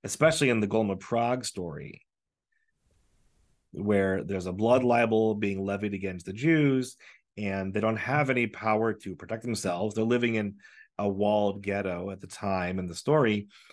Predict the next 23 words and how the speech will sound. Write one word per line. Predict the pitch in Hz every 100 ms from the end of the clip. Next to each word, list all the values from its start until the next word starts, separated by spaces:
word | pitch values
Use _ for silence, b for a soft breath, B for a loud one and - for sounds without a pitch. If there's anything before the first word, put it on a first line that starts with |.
| B
and | -
they | 110
need | 120 131 120 - -
extra | 123 - 107
protection | 110 104 147 151 113 107 98
beyond | 104 104 101 95
the | 95
walls | 98 101 101 98
and | 92
the |
doors. | 87 151 170 110 107 - B B B
And | 92
so | - 101 98
Rabbi | 98 98 98
Lowe | 104 139 117
creates, | 110 - 110 104 101 - - _ b b _ _ _ -
in | 123
a | 104
pinch, | - - 175 123 101 101 101
in |
this | 104 101
emergency | 110 123 127 120 104
crisis, | 101 - 170 170 107 101 -